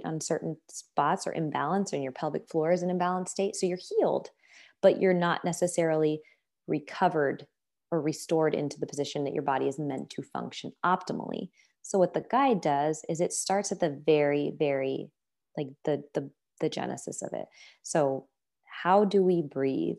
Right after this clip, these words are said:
It's gonna connect this part of your body with this part of your body. It's gonna get your abdominals working together with your breathing. It's gonna get your rib cage in a good position over your pelvis. It's gonna get your pelvic floor. So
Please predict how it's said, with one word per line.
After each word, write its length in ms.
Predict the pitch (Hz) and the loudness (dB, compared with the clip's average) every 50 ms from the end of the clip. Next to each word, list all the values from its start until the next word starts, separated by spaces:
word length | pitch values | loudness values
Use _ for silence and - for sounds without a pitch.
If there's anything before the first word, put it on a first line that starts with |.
| - _ - | -8 _ -8
It's 180 | 151 156 156 - | -8 -8 -6 -8
gonna 220 | - 156 147 151 | -8 -6 -6 -6
connect 400 | - - 156 143 139 139 - - 165 | -6 -6 -6 -6 -6 -8 -12 -16 -16
this 520 | 151 147 151 165 175 185 196 190 - - | -16 -14 0 4 4 4 4 4 0 -6
part 200 | - - 175 170 | -4 -2 -2 -2
of 60 | 170 | -2
your 80 | 175 170 | -2 -2
body 340 | 165 156 151 147 151 151 156 | 0 0 0 0 0 -2 0
with 220 | - 160 156 151 - - | 0 -2 -2 -2 -6 -6
this 260 | 147 143 135 - - | -4 -4 -4 -4 -6
part 220 | - - 123 - | -8 -10 -10 -10
of 60 | - | -10
your 100 | - - | -10 -8
body. 320 | - - - - - 50 - | -6 -6 -6 -4 -4 -4 -6
It's 160 | - - - | -6 -8 -8
gonna 240 | - 160 147 143 - - - - - _ _ _ | -6 -6 -6 -6 -8 -12 -20 -20 -20 _ _ _
get 200 | - 170 147 - | 2 2 2 2
your 320 | - 160 151 143 139 139 - - | 2 0 0 0 0 -2 -2 -4
abdominals 800 | 156 156 147 - 147 143 143 147 147 147 147 143 143 147 143 - | -6 -4 -2 -2 0 0 0 0 -2 -2 -2 -2 -2 -4 -6 -4
working 520 | - 147 139 135 - - - 135 139 139 139 | -4 -4 -4 -4 -4 -6 -6 -6 -6 -6 -8
together 560 | - - 185 175 226 240 226 180 147 135 135 | -6 -6 -4 -2 0 0 2 2 2 2 0
with 180 | 139 135 - - | 0 -2 -2 -4
your 80 | - | -4
breathing. 480 | - - - 165 - 156 - - - - | -4 -2 -2 -2 -2 -2 -2 -4 -6 -8
It's 160 | - - - | -12 -14 -10
gonna 200 | - - 147 143 | -8 -6 -4 -2
get 100 | 135 143 | -2 0
your 140 | 170 175 170 | 0 0 -2
rib 280 | 160 175 208 247 247 - | -2 -2 -2 -2 -2 -4
cage 500 | - - - 139 135 - 139 - - - - - _ _ _ _ - | -6 -6 -4 -2 -2 -2 -4 -8 -12 -16 -20 -20 _ _ _ _ -6
in 100 | 156 151 | -6 -2
a 60 | 151 | -2
good 180 | 165 160 151 | -2 -2 -2
position 380 | - 165 151 160 - - 170 165 | -2 -4 -6 -6 -6 -6 -6 -6
over 120 | 160 165 | -6 -4
your 120 | 180 196 196 | -6 -6 -8
pelvis. 600 | - - - - 139 - - - - - - - - | -8 -2 0 2 2 2 0 -4 -8 -10 -12 -14 -14
It's 100 | - - | -12 -6
gonna 160 | - 151 143 | -4 -4 -4
get 60 | 135 | -4
your 100 | - - | -4 -6
pelvic 400 | - - 151 151 147 151 - - | -2 -2 0 0 0 -2 -4 -2
floor. 240 | - 160 160 151 147 | 0 2 4 2 2
So 180 | 143 - 175 | 2 2 0